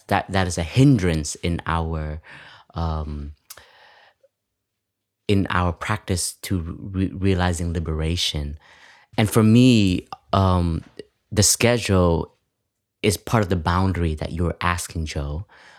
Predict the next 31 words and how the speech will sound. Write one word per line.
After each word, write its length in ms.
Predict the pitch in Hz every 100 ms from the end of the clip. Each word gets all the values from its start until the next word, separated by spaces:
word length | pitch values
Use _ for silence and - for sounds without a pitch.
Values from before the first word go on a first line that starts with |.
| _
Like, 220 | 87 - - _ - -
yes, 320 | - 98 107 -
I, 100 | 95 -
I 40 |
practice 400 | 95 107 - 101
center. 480 | - 87 - 90 107
There 220 | 90 90
is 160 | 87 -
love, 320 | 85 85 82
there's 220 | 82 85
understanding, 960 | - 85 85 - 87 85 80 78 82 87 - - -
but 120 | 104
it 60 | 95
doesn't 240 | 107 95
mean 180 | 98 92 - _ _ -
anyone 340 | 95 95 92
can 140 | 95
do 80 | 85
whatever 280 | 85 82 78
they 120 | 78
want, 520 | 78 82 76 - - - - - - -
um, 320 | 92 87 80
because 500 | 80 - 98 85 - - -
we 400 | 80 87 95 101 -
are 300 | 92 92 87
a 100 | -
collective 840 | - - 87 85 - 87 80 - -
community 840 | - 90 92 90 85 - 85 80 -
of 140 | -
practitioner, 680 | 87 - 131 - 87 80 80 - - - - _
and 540 | 92 90 85 82 80